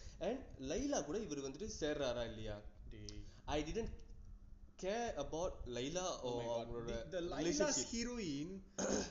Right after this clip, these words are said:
Speaker 2: was the most horrible heroine that I've ever seen in a Tamil movie. Hands down.
Speaker 1: நான் எத்தனையோ தடவை சொன்னேன்.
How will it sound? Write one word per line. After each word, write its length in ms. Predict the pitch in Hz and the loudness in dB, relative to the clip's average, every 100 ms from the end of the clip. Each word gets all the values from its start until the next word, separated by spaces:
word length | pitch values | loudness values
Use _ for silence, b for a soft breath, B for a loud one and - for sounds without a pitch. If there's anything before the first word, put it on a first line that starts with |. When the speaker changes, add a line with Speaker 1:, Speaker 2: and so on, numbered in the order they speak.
| - 180 | -4 -4
Speaker 2:
was 140 | 175 151 139 | -2 -2 0
the 100 | 170 | 0
most 420 | 170 214 311 - - - - | 0 0 0 0 -4 -10 -2
horrible 540 | 190 208 247 196 247 247 | 0 2 0 2 0 2
heroine 340 | 190 190 190 156 | 6 6 6 4
that 100 | 139 | -2
I've 380 | 127 135 135 | -2 -2 0
ever 160 | 160 190 196 | 4 4 4
seen 160 | 202 180 | -2 0
in 80 | 131 | -2
a 80 | 117 | -4
Tamil 320 | - 135 165 143 135 | -4 -2 -2 -2 -4
movie. 240 | 127 120 - - - - - - | -6 -8 -12 -20 -20 -20 -14 -4
Hands 440 | 180 202 214 208 165 - 139 127 | -2 0 -2 -4 -6 -6 -6 -2
down. 420 | 151 143 - - - - - | 0 -2 -6 -10 -12 -12 -14
Speaker 1:
நான் 220 | 110 110 | -12 -10
எத்தனையோ 380 | 107 120 - 147 | 2 6 6 4
தடவை 200 | 131 120 | 0 -2
சொன்னேன். 340 | 123 107 | -2 -2